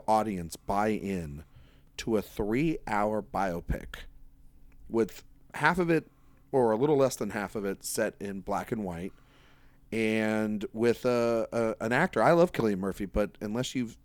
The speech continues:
most people probably haven't seen Peaky Blinders, general audiences, unless you own Netflix, so you don't know him as the lead, but you know Robert Downey Junior, Emily Blunt, Matt Damon, all the, the other cast of characters. And for it to make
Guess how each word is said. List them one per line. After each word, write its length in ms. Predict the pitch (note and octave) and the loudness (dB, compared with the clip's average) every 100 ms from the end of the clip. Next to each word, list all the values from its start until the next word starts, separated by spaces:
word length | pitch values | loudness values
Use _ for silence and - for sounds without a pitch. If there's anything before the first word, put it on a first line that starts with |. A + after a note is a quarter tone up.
| _ | _
most 240 | C3 C3+ - | 0 0 0
people 400 | C3+ A2+ G#2+ F#2+ | -2 0 -2 -2
probably 280 | A#2+ A2 G2 | 2 2 2
haven't 240 | G2+ G2 | -4 -6
seen 240 | - G3+ F3+ | -2 0 2
Peaky 280 | A#2+ G2+ | -2 -2
Blinders, 460 | G2 F2+ F2 F#2+ F#2+ | -4 -4 -4 -4 -4
general 280 | A2 C3 F#2+ | -2 -2 -2
audiences, 600 | E2 F2 F2 G2+ A#2 - - - - - | -4 -6 -8 -8 -10 -12 -18 -20 -20 -8
unless 180 | G2+ - | -6 0
you 60 | A2 | 2
own 140 | B2+ | 4
Netflix, 440 | G2+ F2+ F#2+ - - - - - | 2 -2 -8 -10 -18 -20 -20 -12
so 160 | - C3 | 4 4
you 340 | C3 C3 C#3+ | 4 0 0
don't 440 | A#2+ C3+ C#3+ D3+ - _ | 6 8 8 6 2 _
know 280 | - B2 A#2+ | -4 2 2
him 200 | A#2 A2+ | 2 0
as 140 | G#2+ - | -2 -6
the 80 | |
lead, 260 | F#2+ G#2+ C#2+ - | -6 -6 -8 -12
but 180 | F#2 | -8
you 120 | G#2+ G#2 | -6 -4
know 240 | A2+ A#2 | -2 0
Robert 280 | A#2 A2 G#2 | 2 2 0
Downey 220 | F#2+ F#2 | -2 -4
Junior, 300 | F2 F#2 F2+ | -6 -8 -8
Emily 260 | F2+ E2+ F2+ | -8 -8 -10
Blunt, 340 | - E2+ E2 | -8 -10 -10
Matt 180 | D#2 F2 | -12 -10
Damon, 220 | E2 D2 | -10 -8
all 80 | D#2 | -10
the, 160 | C#2+ D#2 - | -10 -12 -14
the 120 | - E2+ | -12 -12
other 120 | D#2 | -12
cast 280 | - D#2 - | -14 -14 -14
of 60 | |
characters. 440 | - E2 - - - - - - - - - - | -14 -16 -18 -20 -18 -20 -20 -20 -20 -20 -20 -2
And 520 | A#2 A#2 A#2 A2+ A2 | 2 2 2 0 -4
for 200 | - A#2+ | -2 -4
it 220 | - E3 - | -2 -4 -4
to 100 | G3 | -4
make 280 | F3 B2 | -4 -6